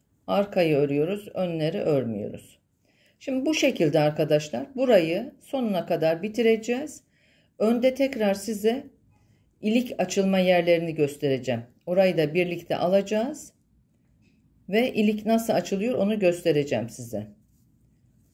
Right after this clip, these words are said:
Dönüyorum. Bakın şimdi ilk sıramı arkadan ilk ilmeğimi ördüm.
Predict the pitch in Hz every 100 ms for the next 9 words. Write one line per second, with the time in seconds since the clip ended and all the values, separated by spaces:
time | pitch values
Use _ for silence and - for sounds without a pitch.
0 | - 175 156 127 113 123 143 190 226 -
1 | _ _ _ _ _ _ _ _ _ _
2 | _ - - 123 123 214 165 170 - 196
3 | - - - - - 151 151 175 165 156
4 | 156 143 156 185 185 156 151 139 131 143
5 | 139 - 156 143 135 196 277